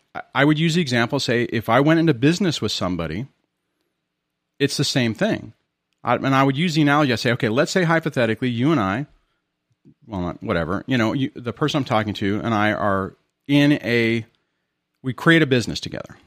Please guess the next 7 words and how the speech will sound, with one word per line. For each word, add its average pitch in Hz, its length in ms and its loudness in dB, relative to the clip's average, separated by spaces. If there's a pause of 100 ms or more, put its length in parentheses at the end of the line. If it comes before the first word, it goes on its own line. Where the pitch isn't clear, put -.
(640)
And 120 220 -2
let's 175 180 2
say 147 520 2 (160)
you, 143 400 2
the 131 100 2
other 127 140 2
person, 117 500 -2